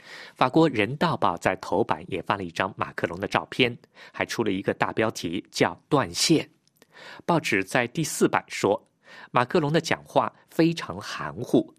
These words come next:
面对局势根本不够分量。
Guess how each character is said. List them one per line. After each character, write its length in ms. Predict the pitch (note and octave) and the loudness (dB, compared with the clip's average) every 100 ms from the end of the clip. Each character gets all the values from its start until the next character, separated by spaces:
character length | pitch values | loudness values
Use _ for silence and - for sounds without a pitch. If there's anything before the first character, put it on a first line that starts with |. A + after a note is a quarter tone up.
| _ - | _ -6
面 160 | F#3 E3+ | 0 2
对 160 | C#3+ | 4
局 280 | A#2 - F#2+ | 2 0 -2
势 340 | A#2 - A#2+ - _ | 0 2 0 -2 _
根 220 | F3 F#3 | 0 2
本 180 | F3 - _ | 0 -2 _
不 100 | G3 | -4
够 180 | - F2 | 0 0
分 300 | - B2+ D#2+ | 0 -4 -2
量。 200 | G2+ | -10